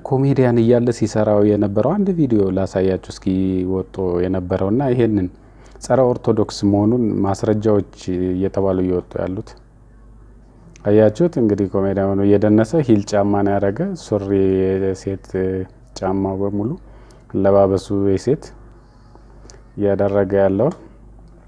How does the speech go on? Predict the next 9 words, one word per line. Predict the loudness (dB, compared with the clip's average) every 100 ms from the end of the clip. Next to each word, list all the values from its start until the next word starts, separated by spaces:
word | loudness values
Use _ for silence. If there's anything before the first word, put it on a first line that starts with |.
| -20 -18 -8
አይታችኋል። | -4 -2 0 0 0
እንግዲህ | 2 2
በዚህ | 4 2 2 0 0 0 0 -2
ፕሬዝዳንት | 0 0 2 0 0
ነው | -2
የምትመራው | -2 -4 -4 -4 -2 -2
ሀገሪቱ። | -2 0 -2 -2 -8 -14 -20 -20 -20 -20
ስለዚህ | -2 0 4 4
ይሄንን | 4 4 4